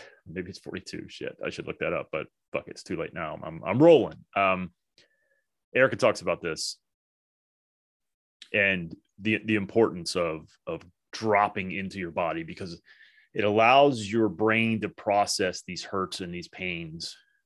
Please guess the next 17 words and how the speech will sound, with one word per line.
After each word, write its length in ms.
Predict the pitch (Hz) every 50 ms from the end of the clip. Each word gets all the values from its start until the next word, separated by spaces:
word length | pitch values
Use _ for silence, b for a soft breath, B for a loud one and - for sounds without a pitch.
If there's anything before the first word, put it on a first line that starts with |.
| _ -
in 120 | 107 98 92
a 60 | 90
way 260 | 87 95 95 95 95
that 120 | 90 90
allows 360 | 71 87 87 90 87 87 - -
you 80 | 90
to 500 | - - - 90 85 85 85 80 78 - _ _ _ _ _ _ _ _ _ _ _ _ _ _ _ _ _ _ -
release 500 | 101 104 107 95 98 101 107 104 - -
them. 180 | - 78 73 - _ _ _ _ _ _ _ _ _ _ _ _ _ _ _ _ _ -
'Cause 140 | 117 110
the 80 | 107 120
pain 520 | - - 165 196 220 226 208 175 143 127 - -
that 140 | 120 120 98
you're 360 | 113 107 113 120 123 139 147
feeling 520 | 143 - - 127 131 127 131 139 143 135
by 80 | 107 98
ruminating, 800 | 90 87 90 101 110 117 123 127 127 127 131 135 147 156 147